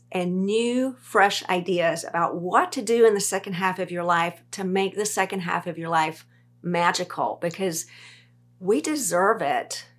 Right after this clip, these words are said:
We deserve it. This is the second half of our life. We've got time. We've got some wisdom. You've got these amazing experts who all approach midlife from a different direction. You've got a doctor. You've got a style expert. You've got a meditation expert, a fitness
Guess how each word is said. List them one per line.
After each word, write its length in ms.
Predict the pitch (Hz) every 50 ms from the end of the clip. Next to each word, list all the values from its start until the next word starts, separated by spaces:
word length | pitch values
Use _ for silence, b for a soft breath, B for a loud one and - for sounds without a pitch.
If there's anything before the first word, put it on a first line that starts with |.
| _ - 185
We 80 | 226
deserve 480 | 240 254 240 - - 208 202 220 220 190
it. 160 | 175 - -
This 200 | 196 202 190 -
is 560 | - 190 196 202 220 220 214 - - 208 190 190
the 80 | 196
second 320 | 180 - 185 190 175 190 170
half 240 | 165 175 180 170
of 120 | 175 165 170
our 140 | 165 170 165
life. 300 | 165 160 156 156 160 -
We've 160 | 165 160 -
got 260 | - 185 - - -
time. 680 | - - - 208 196 208 196 190 190 190 190 185 185 -
We've 160 | 180 175 165 -
got 180 | 180 143 -
some 260 | - - 170 170 165
wisdom. 720 | 170 180 185 175 165 - - 185 175 170 170 175 170 170 165 -
You've 160 | 202 214 -
got 180 | 240 233 220
these 140 | 214 208 196
amazing 580 | 165 190 190 196 196 208 233 233 254 247 - -
experts 500 | 208 190 - - - 202 175 170 - -
who 180 | - 208 -
all 320 | - - 202 220 247 277 285
approach 400 | 285 - - 240 226 - - -
midlife 400 | 190 196 185 180 180 180 180 175
from 180 | - 185 175
a 60 | 175 165
different 340 | 170 170 170 - 175 170
direction. 680 | - 165 156 151 151 156 - - - - - - - - - B B B B B B B
You've 160 | 190 185 170
got 180 | 196 196 160 175
a 40 | 180
doctor. 800 | 170 - 202 214 226 220 - - 180 156 156 143 - - - B B B B B B
You've 140 | 196 180 190
got 160 | 202 196 190
a 40 | 185
style 500 | - - - 220 208 220 220 214 202 -
expert. 640 | - 160 - - - - - 156 156 - - - - _ -
You've 100 | 214 208
got 140 | 226 226 233
a 40 | 226
meditation 680 | 226 220 220 220 220 - 240 254 269 262 - 269 254 226
expert, 460 | 190 190 - - - 185 190 147 -
a 80 | - 190
fitness 580 | - - - - 240 - 226 226 220 214 -